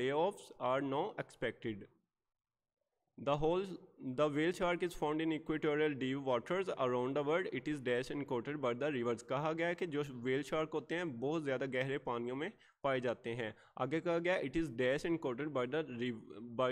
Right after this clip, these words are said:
the divers।" अगर वो बहुत ज़्यादा deep water में पाई जाती हैं whale shark, तो बताएं कि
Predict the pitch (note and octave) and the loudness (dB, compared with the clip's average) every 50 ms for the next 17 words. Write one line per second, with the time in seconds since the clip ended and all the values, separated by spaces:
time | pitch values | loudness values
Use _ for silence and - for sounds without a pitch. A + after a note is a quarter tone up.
0 | C3 C3 E3 G3 F#3 D3+ B2+ A#2 A2 A2 G#2+ A#2 A2+ G#2+ A2+ A2 A2+ B2 B2+ D3 | 2 2 0 0 0 2 0 2 2 2 0 0 -2 -2 -4 -4 -4 -2 -2 -2
1 | D#3 D#3 D#3+ D3+ C#3 D3 D#3+ D#3 D#3 D#3 D#3 D#3 D3+ C#3+ B2 A#2 A#2+ B2 C3 C#3+ | -2 -2 -2 0 0 0 0 2 0 2 2 2 0 0 -2 -4 -4 -2 -2 -2
2 | D3 C#3+ C3 B2 - - C3+ C#3 D3 E3 F3+ - - - - _ _ C#3 C3 C3 | -2 0 -2 -2 -2 -4 -4 -4 -4 -4 -6 -8 -14 -20 -20 _ _ 0 0 0
3 | C3 C#3 C3+ C3+ D3+ D3+ D3+ C#3+ B2+ B2+ B2+ B2+ C#3 - - C#3+ C#3+ D3+ D3+ - | 0 0 -2 -2 -2 -2 -2 0 2 2 2 2 0 0 0 0 0 0 -2 -4
4 | - D3+ C#3+ B2+ A2+ - B2 A#2+ B2+ C3+ C#3 C3+ - D#3+ E3 | -4 -4 -2 -2 -4 -4 -2 -2 -2 -2 -2 -4 -4 -4 -4